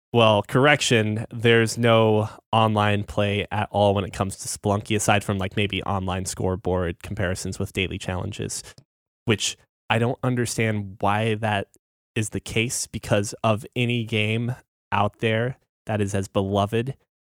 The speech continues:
to not have lan or wide, uh, wide area network, uh, online play.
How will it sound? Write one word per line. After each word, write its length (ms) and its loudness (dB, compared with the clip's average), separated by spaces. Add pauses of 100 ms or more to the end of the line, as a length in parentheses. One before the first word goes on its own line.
(400)
to 100 -2
not 300 2
have 560 0
lan 640 0
or 400 0 (220)
wide, 400 0 (100)
uh, 340 0
wide 220 2
area 400 -2
network, 600 -6
uh, 40 -4
online 520 -2
play. 360 -4